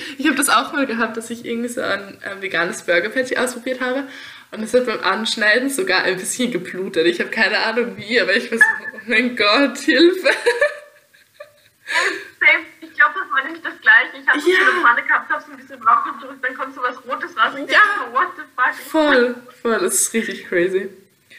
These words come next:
Speaker 1: Okay, ähm, ich hab noch als so nervige Argumente, die man immer hört, so warum,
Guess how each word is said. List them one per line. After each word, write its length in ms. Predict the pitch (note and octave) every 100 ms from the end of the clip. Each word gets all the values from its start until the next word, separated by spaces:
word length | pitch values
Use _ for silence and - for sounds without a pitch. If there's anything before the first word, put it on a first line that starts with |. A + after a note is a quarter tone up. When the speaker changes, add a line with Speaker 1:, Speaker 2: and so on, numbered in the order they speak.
| - - _ _
Speaker 1:
Okay, 340 | - B3+ B3 F#3+
ähm, 500 | G3+ F#3+ G3 G#3+ G#3+ - _ - - _
ich 200 | - A#3 C4
hab 160 | A#3
noch 440 | A3 G#3 A3+ - -
als 880 | G3+ G3 G3+ G3+ G#3 G#3 - - - _ _
so 220 | - - F#3+
nervige 600 | F#3 F3+ E3+ F3+ F#3+ -
Argumente, 520 | F#3+ A3+ G#3+ E3+ F3
die 100 | F#3
man 240 | F#3 F#3+ F#3+
immer 260 | F#3 F3+ F#3
hört, 220 | F#3 F3
so 160 | F#3 -
warum, 560 | G3 F#3+ F#3 F#3 F3+